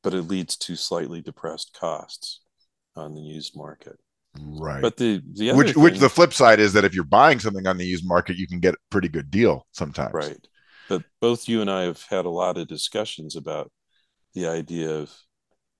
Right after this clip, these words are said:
Speaker 1: um, does it make sense to buy something? Or could it make more sense to rent it when you need it and only then?
Speaker 2: Right.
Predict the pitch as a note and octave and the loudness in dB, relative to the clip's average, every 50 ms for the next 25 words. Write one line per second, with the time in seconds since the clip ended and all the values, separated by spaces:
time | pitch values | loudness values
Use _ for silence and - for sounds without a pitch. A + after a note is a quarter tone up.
0 | _ _ _ _ _ _ - F2 D#2 D2+ D#2 D#2+ - _ _ _ _ _ _ _ | _ _ _ _ _ _ -18 -16 -14 -14 -16 -18 -20 _ _ _ _ _ _ _
1 | _ _ _ _ _ _ _ _ _ - G2 E2+ F#2 E2 D2+ F2+ E2+ D2+ - - | _ _ _ _ _ _ _ _ _ -6 -6 -4 -4 -6 -8 -10 -10 -10 -8 -6
2 | - - G2+ F#2 F2 - - - D#2+ C#2+ C#2+ F2 E2 F2+ F#2+ A#2+ B2 - D3 D3+ | -6 -6 -6 -6 -8 -8 -8 -8 -10 -10 -6 -6 -4 -4 -4 -6 -6 -8 -10 -10
3 | D#3 - - G3 G3 G#3 G3+ _ _ _ _ _ _ _ _ _ _ _ _ _ | -10 -10 -10 -10 -10 -10 -12 _ _ _ _ _ _ _ _ _ _ _ _ _
4 | _ _ _ _ _ _ _ _ - A#2 E3+ A3+ F#2+ F#2 - - A#2+ A2+ G#2+ - | _ _ _ _ _ _ _ _ -8 -6 -6 -6 -6 -8 -8 -6 -4 -4 -4 -4
5 | G#2 G#2+ A2+ _ G#2 G2+ F#2+ F#2+ - - F#2 F2+ F2 - - - - F2 D#2+ D#2+ | -6 -10 -10 _ -8 -6 -6 -6 -6 -6 -8 -8 -8 -8 -8 -8 -8 -10 -10 -8
6 | F2 G#2 C3 C#3 G2+ F2 D#2+ D2 _ _ E2+ F2 D#2+ D#2+ E2 E2 E2 E2+ F2 F#2+ | -8 -8 -6 -6 -6 -8 -8 -10 _ _ -14 -12 -12 -12 -12 -12 -12 -10 -10 -10
7 | G#2+ G#2+ F#2 - - _ _ _ _ _ _ _ _ _ _ _ _ _ - E2+ | -10 -10 -12 -12 -16 _ _ _ _ _ _ _ _ _ _ _ _ _ -10 -10
8 | E2 - - F#2 G2 G2+ F#2+ E2+ D#2 C#2+ - - D2 C#2+ D2 D2 D2+ D#2 D2+ D2 | -10 -10 -10 -10 -8 -8 -8 -10 -10 -12 -16 -18 -20 -20 -18 -16 -14 -12 -12 -12
9 | C#2 - - - | -12 -12 -14 -16